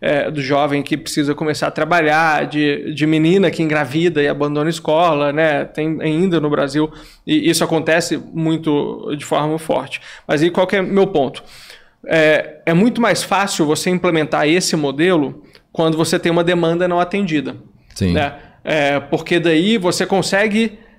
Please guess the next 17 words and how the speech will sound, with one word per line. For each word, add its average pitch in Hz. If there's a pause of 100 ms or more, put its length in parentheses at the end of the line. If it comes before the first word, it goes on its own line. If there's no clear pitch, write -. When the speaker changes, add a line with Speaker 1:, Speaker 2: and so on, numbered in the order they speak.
Speaker 1:
é, -
é, -
justificar 170
pra, 147 (320)
pro, 156 (140)
pra 156
Câmara, 160
pro 143
Congresso, 156
pro 147
Assembleia 147
Legislativa 151
e 147
tudo, 196
de 165
que, 175
gente, 170